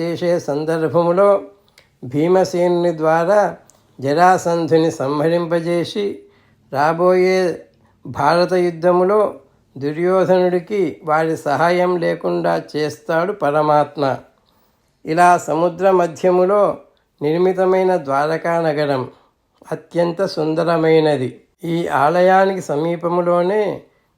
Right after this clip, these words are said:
గోమతీ నది సముద్రములో కలుస్తుంది. ఇచ్చట స్నానం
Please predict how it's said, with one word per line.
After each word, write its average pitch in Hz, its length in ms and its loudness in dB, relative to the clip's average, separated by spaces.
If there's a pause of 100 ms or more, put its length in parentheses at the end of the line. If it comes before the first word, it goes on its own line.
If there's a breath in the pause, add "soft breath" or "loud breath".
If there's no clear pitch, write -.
(140)
గోమతీ 185 580 0
నది 175 460 -4
సముద్రములో 175 800 -2
కలుస్తుంది. 151 880 -4 (640)
ఇచ్చట 160 260 -6
స్నానం 170 600 0